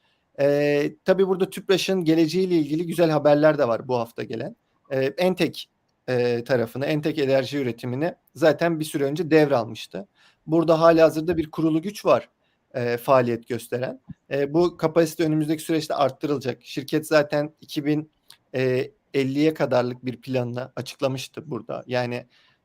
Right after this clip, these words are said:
tamamen karbon nötr olma yolunda ve hidrojene geçiş yolundaki sürecini açıklamıştı. Ve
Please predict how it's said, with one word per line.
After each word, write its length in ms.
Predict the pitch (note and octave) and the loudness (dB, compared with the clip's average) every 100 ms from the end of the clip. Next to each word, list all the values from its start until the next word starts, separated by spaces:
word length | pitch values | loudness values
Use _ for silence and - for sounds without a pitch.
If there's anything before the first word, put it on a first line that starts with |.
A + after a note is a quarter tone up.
| _ _ | _ _
tamamen 640 | C3+ C#3 D3 D3 C3 C3+ - _ _ _ | 0 4 4 4 2 0 -12 _ _ _
karbon 480 | C3 B2 B2 C#3+ C3+ | 0 2 2 -2 0
nötr 440 | C#3 C3+ A#2+ - _ - | -4 -4 -10 -12 _ -2
olma 320 | B2+ B2+ C3 C3+ | -2 0 -2 -2
yolunda 440 | C3 A2+ A#2+ C3 C#3 | -4 -4 -2 -2 -2
ve 100 | B2+ | -2
hidrojene 440 | B2 B2+ C#3 C#3+ | -4 -2 0 0
geçiş 360 | C#3 B2 - - | -2 -4 -6 -6
yolundaki 580 | C3 A#2+ A2+ A2+ - D3+ _ | -6 -6 -8 -10 -10 -16 _
sürecini 460 | _ - B2+ A2+ A#2+ | _ -4 -4 -2 -4
açıklamıştı. 680 | A2+ - A#2+ A#2+ - - A3+ - _ _ _ | -4 -8 -12 -12 -12 -14 -14 -18 _ _ _
Ve 320 | C#3 E3 E3 | 4 6 6